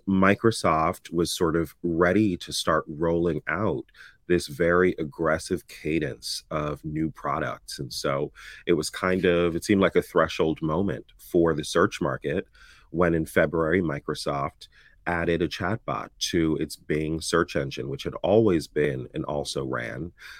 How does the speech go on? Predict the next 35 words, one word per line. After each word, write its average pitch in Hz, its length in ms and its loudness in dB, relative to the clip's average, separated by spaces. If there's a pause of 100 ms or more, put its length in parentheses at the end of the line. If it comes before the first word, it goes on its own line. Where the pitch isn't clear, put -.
(140)
um, 71 400 0
that, 80 260 4
you 80 160 -2
know, 71 400 -4
folks - 460 0
didn't 78 340 -2
use 76 640 -2
in, 73 240 -2 (240)
in 82 200 0
any 76 200 -2
significant 76 640 -8
way. 71 420 -4
It 76 100 -4
has 67 400 -6 (340)
a 82 60 -2
few 90 400 0
percentage 82 580 -4
points 95 400 0
of 76 120 0
market 71 340 -4
share 104 360 0
compared, 73 460 0 (240)
compared 76 340 0
to 67 80 -8
Google's, 82 560 0
you 76 100 0
know, 67 160 0
around 67 340 0
ninety-five 65 640 -6
percent, 90 500 -4 (600)
um, 87 560 6
of, 90 300 6
of 85 120 0
market 85 360 2
share. 107 420 4